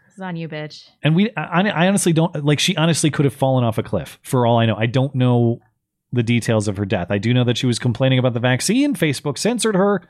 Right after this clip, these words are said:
Speaker 2: or soft censored her, and then she's gone. And if it feels like they're just mocking you, that's because they are. And I,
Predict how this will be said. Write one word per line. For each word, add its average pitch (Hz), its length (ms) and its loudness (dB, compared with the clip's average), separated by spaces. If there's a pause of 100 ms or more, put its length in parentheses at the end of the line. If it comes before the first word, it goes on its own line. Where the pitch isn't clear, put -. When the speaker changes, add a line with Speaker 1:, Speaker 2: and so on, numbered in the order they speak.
(300)
Speaker 2:
or 104 140 -2
soft 180 400 -2
censored 165 380 0
her, 151 180 2
and 131 180 0
then 127 140 2
she's 120 460 0 (280)
gone. 73 320 -10 (1600)
And 156 80 4
if 160 100 -2
it 170 100 -2
feels 269 340 2
like 196 140 2
they're 170 100 2
just 143 180 0
mocking 135 480 2
you, 110 160 2
that's 156 240 0
because 143 380 0
they 117 180 2
are. 92 380 -4
And 123 100 2
I, 131 160 2